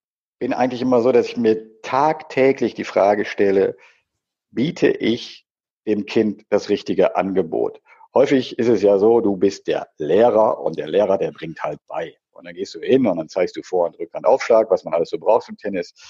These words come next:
Aber ich finde viel, viel entscheidender zu gucken, was habe ich für ein Kind auf der Seite oder auf der anderen Seite des Netzes? Und dann muss ich mal gucken, ist der hier, um vielleicht Gruppe zu erleben? Ist der hier, um Leistungssport zu machen? Ist der hier, um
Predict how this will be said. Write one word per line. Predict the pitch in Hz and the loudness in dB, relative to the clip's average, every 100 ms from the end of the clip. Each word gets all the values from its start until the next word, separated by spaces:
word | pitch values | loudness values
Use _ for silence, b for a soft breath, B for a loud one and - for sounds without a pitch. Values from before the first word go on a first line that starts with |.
| B B B _ - | B B B _ -2
Aber | 98 | 0
ich | - | 0
finde | 110 98 | 0 0
viel, | - 156 202 | 0 -2 0
viel | 110 | 0
entscheidender | 95 - 110 110 | 0 2 2 2
zu | 95 - | -2 -6
gucken, | - - 95 90 _ _ | -10 -4 -4 -4 _ _
was | 127 - | -2 0
habe | 127 | -4
ich | 131 | -4
für | - | -2
ein | 107 98 | -6 -6
Kind | - 139 220 - _ _ _ _ _ | -2 -2 -2 -8 _ _ _ _ _
auf | - - | -4 2
der | 117 | 2
Seite | 110 117 127 147 156 220 - | 4 4 4 2 0 0 0
oder | 98 90 - - - - | 2 2 0 -4 -10 -12
auf | - | -6
der | 104 | -2
anderen | 131 104 | 0 2
Seite | 98 101 | 2 0
des | 92 - | -6 -2
Netzes? | 107 - - 175 - B B B B | -2 -2 -8 -10 -14 B B B B
Und | - 110 | -2 0
dann | 123 123 _ _ - | 0 -4 _ _ -14
muss | 123 | -4
ich | |
mal | 120 | -2
gucken, | - 127 - | 0 -4 -2
ist | 139 - | -4 0
der | 120 110 | 2 2
hier, | 107 135 151 123 - | -2 2 4 4 0
um | 117 | -6
vielleicht | - 107 98 92 98 - _ _ | -2 0 2 2 -2 -12 _ _
Gruppe | - 123 - - | -4 -2 -2 -4
zu | - | -2
erleben? | 101 95 95 90 87 - - _ | 0 2 2 0 -2 -8 -18 _
Ist | 120 - 110 | -16 -6 2
der | 104 | 2
hier, | 101 - 110 113 - | 2 -4 0 2 2
um | 92 90 | -2 2
Leistungssport | 117 - 147 - - 98 | 0 0 -6 -6 0 -2
zu | - 90 | -2 -4
machen? | 85 82 82 - | -4 -4 -10 -10
Ist | 101 - | -12 -4
der | 101 95 | 0 0
hier, | 98 104 107 104 | -2 0 2 4
um | 98 90 92 92 | 2 -2 -4 -10